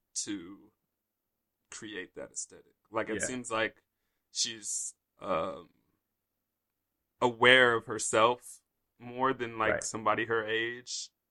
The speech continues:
Speaker 2: For sure.
Speaker 1: usually is as a performer. So, like, I think that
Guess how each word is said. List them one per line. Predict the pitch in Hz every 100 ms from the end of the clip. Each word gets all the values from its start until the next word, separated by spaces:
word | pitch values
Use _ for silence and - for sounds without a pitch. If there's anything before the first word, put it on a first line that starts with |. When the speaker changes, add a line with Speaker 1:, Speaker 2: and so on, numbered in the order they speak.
| _
Speaker 2:
For | - 95
sure. | - 85 127
Speaker 1:
usually | 127 135 143 139 139
is | 143 147 -
as | 123 123
a |
performer. | 143 139 - 143 147 147
So, | 156 120
like, | 117 113 113
I |
think | 117 127 - _ _
that | -